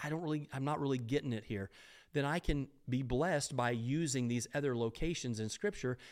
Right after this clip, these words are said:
and reading how it was used in context within that placement of that word within Scripture. So it will help you,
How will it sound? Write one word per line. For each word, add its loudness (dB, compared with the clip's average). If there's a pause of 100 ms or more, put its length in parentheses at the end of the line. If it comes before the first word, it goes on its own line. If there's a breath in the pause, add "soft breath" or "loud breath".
(140)
and 4
reading 4
how 0 (260 loud breath)
it 4
was 2
used 4
in 0
context 2
within 0 (240 loud breath)
that 0 (420 soft breath)
placement 0 (280)
of -2
that -2
word 0
within -4
Scripture. -6
So 0
it 0
will -2
help -6
you, -10